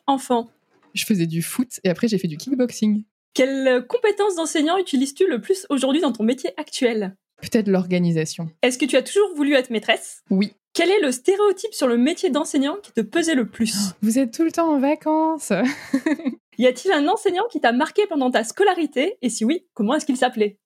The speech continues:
Speaker 2: Oui, c'était Madame Quéré.
Speaker 1: Quelle était ta plus grosse peur avant de te reconvertir ?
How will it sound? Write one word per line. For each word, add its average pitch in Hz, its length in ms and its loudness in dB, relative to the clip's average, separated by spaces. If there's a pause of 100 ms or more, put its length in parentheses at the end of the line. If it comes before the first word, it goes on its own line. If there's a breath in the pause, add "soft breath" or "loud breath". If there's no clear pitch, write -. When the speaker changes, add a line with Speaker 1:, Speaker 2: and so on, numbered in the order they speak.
Speaker 2:
Oui, 208 400 2
c'était 208 220 -2
Madame 202 320 2
Quéré. 254 400 0 (720)
Speaker 1:
Quelle 294 160 2
était 453 180 2
ta 277 140 0
plus 370 140 4
grosse 359 240 -2
peur 359 240 2
avant 269 160 0
de 240 60 -2
te 240 40 -4
reconvertir ? 262 720 -2